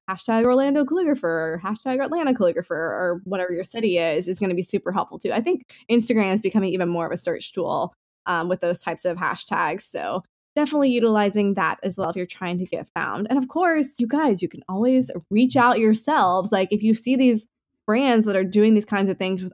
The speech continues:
other, um, artists, maybe you find the one in your city and say, "Hey, I am a calligrapher. If you're looking for something for a live event,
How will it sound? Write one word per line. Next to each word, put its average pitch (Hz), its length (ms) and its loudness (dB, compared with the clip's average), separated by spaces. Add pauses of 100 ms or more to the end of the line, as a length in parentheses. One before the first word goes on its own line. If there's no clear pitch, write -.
other, 247 460 4
um, 190 220 0
artists, 214 440 0
maybe 247 280 2
you 269 220 2 (160)
find 214 200 2
the 233 60 2
one 233 120 4
in 233 100 6
your 269 140 2
city 185 240 -2
and 175 100 -4
say, 175 120 -2
"Hey, 214 420 0 (440)
I 320 360 2
am 226 120 4
a 240 40 2
calligrapher. 214 560 2
If 233 100 0
you're 196 100 0
looking 262 340 2
for 180 300 0
something 196 380 -4
for 190 140 -4
a 170 80 -2
live 170 220 0
event, 262 300 2